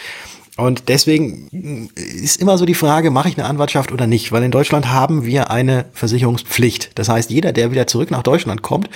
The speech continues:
muss in einer gesetzlichen Krankenkasse aufgenommen werden, wenn er denn auch vorher gesetzlich krankenversichert gewesen ist.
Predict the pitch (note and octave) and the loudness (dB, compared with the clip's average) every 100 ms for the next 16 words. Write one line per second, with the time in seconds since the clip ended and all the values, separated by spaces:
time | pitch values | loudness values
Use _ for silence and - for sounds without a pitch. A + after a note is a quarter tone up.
0 | - - A#2 A#2+ D3 A3 - - - - | -16 -6 0 4 4 4 0 -6 -20 -20
1 | _ - C#3+ A#2 A2 C3 B2+ B2 - A2 | _ -2 -2 0 0 2 2 0 -2 0
2 | G#2+ - A#2+ B2 G2+ A2 A#2+ G#2 - A2 | 0 0 -2 -2 -4 -4 -4 -4 0 -2
3 | - - - A#2+ C3 G#2 G2 G#2 G2 E2+ | -4 -18 -4 -4 -2 0 0 0 -2 -2
4 | F#2+ G#2+ G#2+ G2+ F#2 D#2+ _ _ _ _ | 0 0 2 0 -2 -6 _ _ _ _
5 | G#2 A#2 G#2 G#2 F2+ - A2+ G2 G#2+ G2+ | -2 0 0 0 -2 -4 0 0 2 0
6 | F#2 G#2 - E2+ G2 F#2 F2+ F#2+ - F2 | 0 -4 -4 -6 -4 -4 -2 -2 -4 -2
7 | F#2+ F#2+ F2+ - - | -2 0 -2 -4 -6